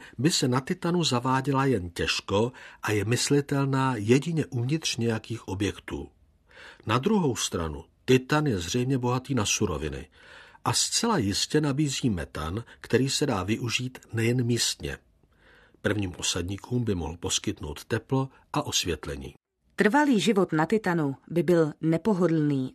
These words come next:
Speaker 2: a nesl by sebou mnoho nevýhod. Titan však možná bude cenný jako čerpací stanice, zásobárna zdrojů. Tamní metan by se dal jednak vytěžit a přepravit na Mars k urychlení terraformace,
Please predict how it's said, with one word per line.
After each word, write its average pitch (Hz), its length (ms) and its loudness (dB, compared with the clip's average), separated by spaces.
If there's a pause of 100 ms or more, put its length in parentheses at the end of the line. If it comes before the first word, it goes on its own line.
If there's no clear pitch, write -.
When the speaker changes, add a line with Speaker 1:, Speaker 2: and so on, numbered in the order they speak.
Speaker 2:
a 135 200 0
nesl 160 320 0
by 233 120 4
sebou 214 460 4
mnoho 190 420 4
nevýhod. 147 520 -2 (720)
Titan 247 260 4
však 302 260 2
možná 254 380 8
bude 226 240 4
cenný 214 380 2
jako 220 260 2
čerpací 226 760 0
stanice, 143 760 -2 (180)
zásobárna 190 880 2
zdrojů. 156 600 0 (720)
Tamní 196 360 6
metan 160 500 2
by 180 100 4
se 175 180 -2
dal 156 300 2
jednak 220 500 4
vytěžit 170 640 0
a 180 140 0
přepravit 175 600 -2
na 139 180 -2
Mars 147 460 -2
k - 280 -12
urychlení 165 580 0
terraformace, 147 920 -4